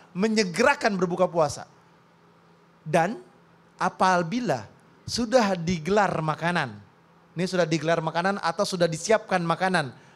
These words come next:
makanan sudah disidakan. Apa tuh? Sidangan atau hidangan? <laughs> Makanan sudah dihidangkan,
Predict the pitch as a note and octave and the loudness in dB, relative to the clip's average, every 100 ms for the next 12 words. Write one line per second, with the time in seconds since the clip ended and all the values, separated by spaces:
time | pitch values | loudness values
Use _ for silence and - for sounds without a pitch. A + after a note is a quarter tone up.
0 | - F#3+ G3 G#3 A3 G#3 - G3 G#3 E3+ | -4 -2 0 0 0 -2 -2 4 4 2
1 | - F#3 F3 G3+ G3 G3+ C#3+ A#2 _ _ | -4 -6 0 2 2 0 -4 -10 _ _
2 | _ _ _ D3+ E3+ B2+ - - D#3 D#3+ | _ _ _ -6 -6 -6 -12 -12 -4 -4
3 | F#3 A#3 A3 F#3+ G3 G3 C3 - - - | -4 -6 -4 -2 -2 -2 -4 -10 -18 -16
4 | - - G3+ D#3+ D3 B2 - C4+ - - | -14 -4 0 2 2 -2 -6 -8 -10 -12
5 | - - F#3 - G3 G#3 - G#3+ F3 F3+ | -12 0 4 6 6 2 0 0 0 0
6 | F3 F3+ D#3 E3 E3 F3 | 0 0 -2 -2 -2 -2